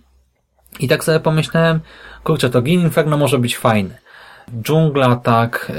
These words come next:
y, tubylcy, o, właśnie Rot nie boi się brutalności, nie boi się gore, y, może stworzyć coś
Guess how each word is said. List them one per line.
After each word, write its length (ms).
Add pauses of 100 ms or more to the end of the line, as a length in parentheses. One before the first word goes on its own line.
(260)
y, 100
tubylcy, 840 (480)
o, 140 (120)
właśnie 500
Rot 280
nie 140
boi 420
się 300 (420)
brutalności, 840
nie 120
boi 280
się 180
gore, 440 (520)
y, 160
może 500
stworzyć 720
coś 580